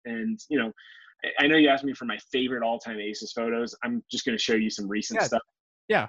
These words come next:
Speaker 1: This is, this is a cool one for me because it'll never happen again. Like, this is one of those things where it's fleeting. And that's sort of the thing I love about baseball and what I love about photography is this idea that you can't really go back. It just sort of happened,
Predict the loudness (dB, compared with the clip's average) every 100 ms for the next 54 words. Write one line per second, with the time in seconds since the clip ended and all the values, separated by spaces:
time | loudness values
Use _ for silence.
0 | -6 -12 -6 -6 0 2 6 6 6 8
1 | 6 6 0 -4 -4 -4 -4 -2 0 -2
2 | -4 -14 -6 0 4 6 4 2 0 -2
3 | -6 -12 _ _ -8 -8 -8 _ -6 -2
4 | 2 4 4 0 2 0 0 0 0 0
5 | -2 _ -20 -20 _ -2 -2 -2 4 4
6 | 4 -4 -10 -6 -6 0 2 2 0 0
7 | 0 0 2 0 2 -2 0 0 2 0
8 | -4 -4 -2 0 2 4 4 4 0 0
9 | 2 2 2 -2 -4 -4 -6 -8 -6 -4
10 | -4 -4 -6 -8 -6 -2 -2 -2 -2 -4
11 | -6 -14 -12 -8 -8 -6 -8 -10 -16